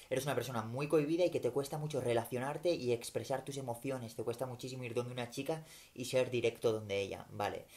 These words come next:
Ese es tu punto actual, ¿vale? El punto A. Y quieres llegar a un punto B, un punto B en el cual te conviertas en un chico extrovertido, en el cual te conviertas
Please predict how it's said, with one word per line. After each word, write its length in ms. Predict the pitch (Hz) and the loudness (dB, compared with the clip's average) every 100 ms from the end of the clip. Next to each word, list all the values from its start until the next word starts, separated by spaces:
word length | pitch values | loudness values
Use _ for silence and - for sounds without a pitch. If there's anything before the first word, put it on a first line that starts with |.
| - | -6
Ese 200 | - 151 | 0 4
es 100 | 202 | 4
tu 100 | - | 2
punto 220 | 135 139 147 | -2 4 4
actual, 380 | - 117 95 | 4 2 2
¿vale? 280 | 95 95 185 | 2 2 2
El 120 | 175 | -4
punto 520 | - 123 123 135 127 - | -6 -8 2 2 2 -2
A. 260 | - 104 - - - - | 0 0 -2 -12 -20 -12
Y 120 | - 139 | -6 4
quieres 240 | 143 151 | 8 8
llegar 240 | 151 143 | 10 10
a 80 | 185 | 10
un 220 | 156 123 | 8 6
punto 400 | 113 113 113 113 | 0 -2 4 6
B, 260 | 120 175 123 - - | 8 6 4 -10 -14
un 120 | 110 | -12
punto 340 | 110 110 117 | -8 2 4
B 380 | 120 151 190 190 | 6 6 4 0
en 80 | 110 | -6
el 120 | 107 | -8
cual 360 | - 113 123 135 | 4 8 8 6
te 80 | 131 | 2
conviertas 540 | 107 107 113 113 127 | 0 2 4 4 2
en 80 | 117 | 0
un 100 | 110 | -6
chico 220 | - 110 | -4 -2
extrovertido, 760 | 107 - 120 123 135 139 127 123 | -2 0 4 6 4 0 0 0
en 80 | |
el 80 | 113 | -2
cual 180 | 110 104 | -2 -2
te 100 | 107 | -2
conviertas 560 | 110 107 110 110 107 | -2 0 2 2 0